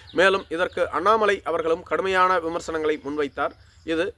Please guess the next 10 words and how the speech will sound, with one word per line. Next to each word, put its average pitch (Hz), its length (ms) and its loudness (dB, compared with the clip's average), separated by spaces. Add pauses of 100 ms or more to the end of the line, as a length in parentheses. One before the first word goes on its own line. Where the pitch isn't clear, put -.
எடப்பாடி 202 560 2
பழனிசாமி, 170 600 -2
அண்ணாமலை 180 540 0
இடையேயான 151 640 0 (100)
தனிநபர் 175 560 0
சண்டையாக 143 600 -2
மாறியது. 110 500 -8 (460)
எடப்பாடி 214 500 4
பழனிசாமியை 170 720 -2
அண்ணாமலை 165 600 -2